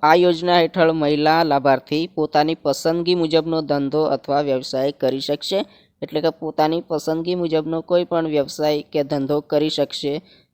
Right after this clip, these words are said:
જો મહિલા પાસે પૈસા હશે તો. એટલા માટે આ લોન આપવામાં આવે છે અને આ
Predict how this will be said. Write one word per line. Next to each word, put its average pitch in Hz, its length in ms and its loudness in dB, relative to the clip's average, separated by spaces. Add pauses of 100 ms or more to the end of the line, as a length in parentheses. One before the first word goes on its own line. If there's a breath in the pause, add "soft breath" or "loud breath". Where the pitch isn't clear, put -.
જો 143 260 2
મહિલા 143 340 0
પાસે 135 320 0
પૈસા 139 440 0
હશે 135 320 -2
તો. 170 340 -4
એટલા 180 240 0
માટે 170 280 2
આ 170 80 4
લોન 165 280 0
આપવામાં 151 600 -2
આવે 143 280 -2
છે 170 180 -6
અને 151 240 -2
આ 156 200 -2